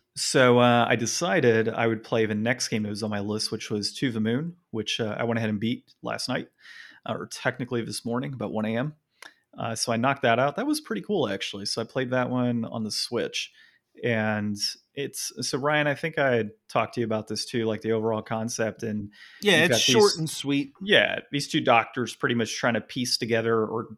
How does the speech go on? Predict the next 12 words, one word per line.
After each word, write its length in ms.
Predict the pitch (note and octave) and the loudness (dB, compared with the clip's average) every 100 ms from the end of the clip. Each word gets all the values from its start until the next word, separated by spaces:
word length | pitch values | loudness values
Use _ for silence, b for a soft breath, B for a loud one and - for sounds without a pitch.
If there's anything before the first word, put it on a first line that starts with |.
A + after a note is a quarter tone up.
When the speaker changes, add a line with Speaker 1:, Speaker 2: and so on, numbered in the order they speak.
| - | -2
Speaker 1:
dive 260 | A#2+ A2+ A2+ | 2 2 2
into 140 | A2+ | 0
this, 220 | G#2+ G2 | -2 -2
like, 180 | G#2+ G#2+ | -4 -2
old 180 | A#2 A2 | -2 0
man's 280 | A2 G#2 G2+ | 0 -2 -2
memories 480 | G#2+ G#2+ G#2 G2+ | -2 -2 -4 -6
as 100 | G#2+ | -6
he's 140 | G#2+ G#2+ | -6 -4
on 120 | G#2+ | -4
his 140 | G2+ G#2 | -4 -6
deathbed 580 | G#2+ - A2+ G2+ G2+ | -8 -6 -6 -6 -8